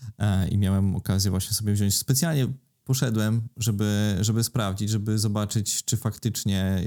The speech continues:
jest problem z tą temperaturą, no bo jak są na stendach, no to też będzie wiadomo, czy, czy faktycznie się grzeją, no i w moim odczuciu s-, były bardzo gorące, nie? W sensie, znaczy, no bardzo, no w sensie wziąłeś i po prostu był gorący w dłoni, nie?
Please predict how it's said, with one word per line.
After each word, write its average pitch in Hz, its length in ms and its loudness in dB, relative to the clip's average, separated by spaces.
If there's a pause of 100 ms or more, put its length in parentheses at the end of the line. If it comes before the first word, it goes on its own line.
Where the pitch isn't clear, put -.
(360)
jest 95 280 -2 (220)
problem 92 300 0
z - 80 -4
tą 95 140 -2
temperaturą, 98 680 -2
no 135 100 2
bo 143 200 -2 (280)
jak 143 200 -2
są 143 140 0
na 131 100 4
stendach, 123 400 0
no 120 80 2
to 120 140 -2
też 101 220 0
będzie 92 360 0
wiadomo, 87 400 -2
czy, - 280 -2 (460)
czy 98 140 -6
faktycznie 98 420 -2
się 104 120 0
grzeją, 104 360 0
no 120 140 2
i 120 200 2
w 120 80 -2
moim 113 180 2
odczuciu 113 320 -2
s-, - 280 -2
były 104 360 2
bardzo 92 340 0
gorące, 85 420 -2
nie? 107 160 0
W - 40 -2
sensie, 107 280 0
znaczy, 110 240 0
no 110 160 0
bardzo, 110 420 0
no 113 200 2
w 113 140 -4
sensie 127 280 2
wziąłeś 120 380 2
i 117 80 2
po 117 240 -4
prostu 117 300 0
był 113 200 2
gorący 98 480 0
w 95 80 -4
dłoni, 87 420 0
nie? 107 240 0